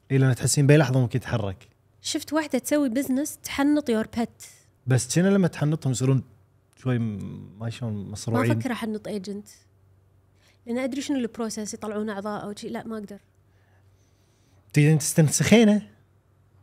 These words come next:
Speaker 2: لا، لا، لا، لا، لا. أصلا حتى العيون يشيلونها تكون plastic مو صج.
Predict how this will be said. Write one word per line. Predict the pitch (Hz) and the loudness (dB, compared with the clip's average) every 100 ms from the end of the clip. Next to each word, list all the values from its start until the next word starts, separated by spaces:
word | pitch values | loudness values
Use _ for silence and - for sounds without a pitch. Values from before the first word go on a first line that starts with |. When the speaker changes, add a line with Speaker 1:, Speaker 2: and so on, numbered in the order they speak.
| _ _ - _ _ _ _ _ _ _ _ _ _ | _ _ -20 _ _ _ _ _ _ _ _ _ _
Speaker 2:
لا، | 240 240 | -2 -2
لا، | 214 | -2
لا، | 196 196 | -6 -8
لا، | 196 196 | -10 -12
لا. | 196 - - - | -18 -20 -20 -8
أصلا | 269 269 | -4 -2
حتى | 320 330 | -2 0
العيون | 294 269 302 | 0 2 0
يشيلونها | 262 269 302 | -2 -2 -2
تكون | 277 - 254 | -2 -4 -6
plastic | 226 247 240 - - | -4 -6 -6 -12 -10
مو | 226 | -8
صج. | 214 | -8